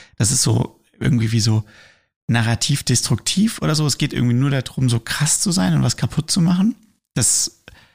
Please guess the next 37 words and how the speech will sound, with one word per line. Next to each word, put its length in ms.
es 120
ist 140
ja 80
auch 80
nicht 160
so, 80
dass 140
sich 100
das 160
auf 100
irgendwas 500
bezieht, 460
was 160
wir 80
jetzt 120
vorher 220
gesehen 420
haben 180
oder 200
so. 160
Also 200
was 120
soll 120
das 140
da 80
mit 100
diesem 200
Gestank 520
und 240
wa-, 180
er 80
kackt 300
in 40
den 140
Garten 480
und 140
so. 140